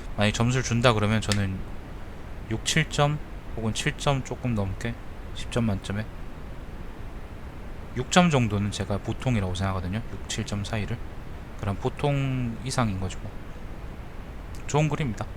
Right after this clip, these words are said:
좋은 글. 요렇게만 쓰-, 근데 요렇게만 쓰면 안 돼요. 다른 글도 써보고 그래야 되거든. 그러니까 아까 얘기했던 것처럼 몇 번 더 해보고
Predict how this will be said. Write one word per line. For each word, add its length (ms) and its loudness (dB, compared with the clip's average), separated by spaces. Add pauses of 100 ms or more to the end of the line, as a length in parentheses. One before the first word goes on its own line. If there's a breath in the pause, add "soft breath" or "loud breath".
(100)
좋은 260 -2
글. 100 -4 (800 loud breath)
요렇게만 560 8
쓰-, 320 0
근데 320 8
요렇게만 420 4
쓰면 560 4 (840)
안 140 2
돼요. 240 4 (120)
다른 220 2
글도 200 -2
써보고 340 0
그래야 240 0
되거든. 300 -2 (280)
그러니까 320 -2 (920 loud breath)
아까 300 -2 (140)
얘기했던 420 0
것처럼 400 -2
몇 180 0
번 140 2
더 100 0
해보고 460 0